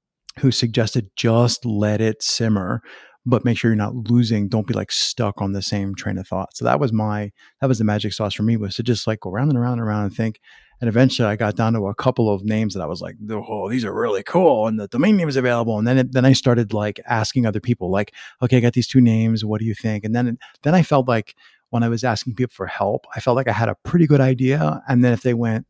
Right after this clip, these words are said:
"Eh," I'm like, "Okay, m-, m-, maybe not that one." Um, so that, that was my process, was just let it simmer. So I think you're on the right track.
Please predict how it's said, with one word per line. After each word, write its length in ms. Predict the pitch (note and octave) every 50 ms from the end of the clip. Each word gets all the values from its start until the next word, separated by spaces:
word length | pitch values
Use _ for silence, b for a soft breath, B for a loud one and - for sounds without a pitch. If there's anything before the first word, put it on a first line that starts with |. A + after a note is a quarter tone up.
| _ -
"Eh," 140 | F3+ F3 E3+ D3 _ _ _ -
I'm 80 | A2+ G#2+
like, 160 | G#2+ G#2+ G#2
"Okay, 260 | B2 C3+ - G2 G2+ G2+ _ _ -
m-, 160 | A2 A#2 A2 G#2+
m-, 120 | G#2+ - _ _ -
maybe 240 | A#2 A#2 A2 G#2+ G2+
not 140 | F#2+ F#2+ -
that 160 | G2 F#2 F2
one." 180 | - G#2 G2 G2+ B B B B B B B B B -
Um, 180 | G#2 G2 F#2+ F#2+
so 120 | - - A#2
that, 200 | A#2 B2 C3+ C#3+
that 80 | C3 B2
was 120 | B2 G#2+
my 120 | G#2 G#2 G#2
process, 460 | - G2 G2+ G#2+ - B2 A#2 - -
was 200 | G2 G#2 - -
just 320 | - - G#2+ - - - _ _ _ _ _ _ _ -
let 140 | B2 A#2 B2
it 100 | C3+ -
simmer. 260 | - B2+ B2+ G#2+ G2
So 120 | - -
I 40 | B2
think 140 | B2+ D3+ -
you're 60 | B2+
on 80 | A2+ G#2+
the 40 |
right 160 | G#2 G2+ A2 -
track. 220 | - B2+ C#3+ D#3+